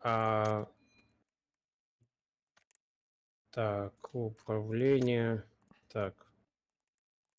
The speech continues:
Оружие. Так, разбор. Ну вот. Вот этот вот.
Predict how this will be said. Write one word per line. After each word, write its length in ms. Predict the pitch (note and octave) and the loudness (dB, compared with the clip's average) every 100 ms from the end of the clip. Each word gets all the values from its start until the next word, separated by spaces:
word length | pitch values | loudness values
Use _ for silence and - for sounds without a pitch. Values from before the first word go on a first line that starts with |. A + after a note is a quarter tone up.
| _ _ _ _ _ _ _ - | _ _ _ _ _ _ _ -6
Оружие. 800 | A#2 G2+ A#2 B2 A2 A2+ A2 G#2+ - _ _ _ _ _ _ _ - - - _ - - - | -2 0 0 -2 -2 -2 -2 -2 -8 _ _ _ _ _ _ _ -20 -20 -20 _ -20 -20 -14
Так, 240 | - F#2 - | -10 -10 -8
разбор. 640 | G#2+ G2+ A2 A2+ A#2 A2+ - - - - - _ - - _ _ - | -8 -6 -4 0 0 0 -8 -20 -20 -20 -20 _ -20 -20 _ _ -2
Ну 360 | C#3 C#3 C#3 A#2 | 4 8 8 6
вот. 180 | G#2 - - _ _ _ _ - | 4 -4 -20 _ _ _ _ -12
Вот 160 | A2+ A2+ | -8 -4
этот 380 | G#2+ G#2 G2 - | -2 -4 -8 -8
вот. 320 | A2+ G#2+ - | -4 -4 -6